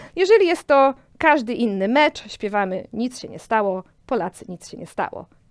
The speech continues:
I tak ciągle. Mimo że nie dają nam powodów, żeby myśleć, że, mm, będą lepiej grać, to mamy do nich sympatię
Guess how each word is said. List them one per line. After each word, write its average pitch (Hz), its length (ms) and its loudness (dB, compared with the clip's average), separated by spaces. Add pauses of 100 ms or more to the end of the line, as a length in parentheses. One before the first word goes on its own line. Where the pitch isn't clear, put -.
(200)
I 285 100 0
tak - 200 -4
ciągle. - 460 -8 (300)
Mimo 359 320 0
że 277 260 4 (340)
nie 285 120 0
dają 440 300 6
nam 285 120 2
powodów, 214 420 0
żeby 202 200 -6
myśleć, 226 440 -2
że, 180 220 -4
mm, 185 800 -8 (1400)
będą 247 380 4
lepiej 226 340 0
grać, 190 520 -2 (760)
to 240 360 4
mamy 294 340 4
do 339 100 -4
nich 349 160 -6
sympatię 339 720 -2